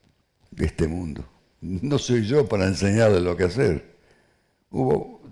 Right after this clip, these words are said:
dos personas en el mundo, dos. Le dijeron, "No coma de este árbol". ¿Qué, qué pasó? Comieron. Los echó fuera.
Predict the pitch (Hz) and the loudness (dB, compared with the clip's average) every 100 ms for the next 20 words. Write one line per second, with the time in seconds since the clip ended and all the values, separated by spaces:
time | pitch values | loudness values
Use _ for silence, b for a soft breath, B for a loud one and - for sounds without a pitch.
0 | _ _ _ _ _ - 214 - 185 131 | _ _ _ _ _ 0 0 0 0 0
1 | - 107 98 90 82 85 78 80 52 - | 2 0 2 0 0 -4 -4 -6 -8 -10
2 | - 62 78 104 147 - - - _ _ | -12 -16 -6 0 0 0 -12 -20 _ _
3 | _ _ _ _ _ _ _ _ _ _ | _ _ _ _ _ _ _ _ _ _
4 | _ _ _ _ _ _ _ _ _ _ | _ _ _ _ _ _ _ _ _ _
5 | _ - - 104 107 123 101 123 - 120 | _ -6 0 0 0 -2 -2 -6 -6 -4
6 | 101 82 76 78 62 62 58 - - 104 | -2 -2 -2 -2 -2 -6 -12 -18 -14 -4
7 | 120 - - - 101 71 - 185 190 196 | -4 -2 -4 -2 -2 -2 -4 -2 2 2
8 | 165 101 - _ _ _ _ _ _ _ | 0 -4 -12 _ _ _ _ _ _ _
9 | _ _ _ _ - 87 85 85 69 - | _ _ _ _ -8 -6 -4 -6 -6 -6
10 | - - - - 76 - | -10 -20 -10 -4 -4 -6